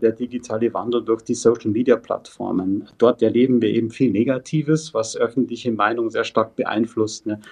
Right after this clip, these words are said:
Also Hassrede, Falschinformationen, Filterblasen, gerade in Milieus, die ex-, eher extrem politisch unterwegs sind.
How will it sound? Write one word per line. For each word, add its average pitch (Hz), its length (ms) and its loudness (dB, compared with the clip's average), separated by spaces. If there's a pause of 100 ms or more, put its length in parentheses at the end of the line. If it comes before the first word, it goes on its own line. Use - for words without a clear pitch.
(340)
Also 107 420 0
Hassrede, 107 760 4
Falschinformationen, 110 1300 2
Filterblasen, 117 840 2
gerade 107 360 0
in 110 180 0
Milieus, 107 520 4
die - 160 -6
ex-, - 220 -8
eher 117 240 6
extrem 120 500 2
politisch 120 480 -2
unterwegs 113 600 0
sind. 107 280 4